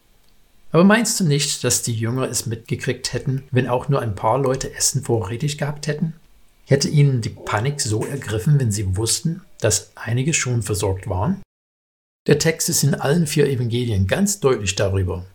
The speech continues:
Dieses Ereignis ist eine Fortsetzung von der Erfahrung, die die Jünger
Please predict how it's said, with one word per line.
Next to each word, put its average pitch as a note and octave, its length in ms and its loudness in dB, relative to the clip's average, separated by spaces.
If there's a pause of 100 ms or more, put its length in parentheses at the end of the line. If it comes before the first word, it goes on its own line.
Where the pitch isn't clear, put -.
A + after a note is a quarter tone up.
(500)
Dieses E3+ 300 6
Ereignis C3 520 -4
ist G#2+ 160 -2
eine G2 140 -2
Fortsetzung A#2 840 -2
von G#2+ 140 -4
der G#2+ 100 -2
Erfahrung, C3 680 -2
die A#2+ 120 -6
die G2+ 160 -2
Jünger C#3+ 400 2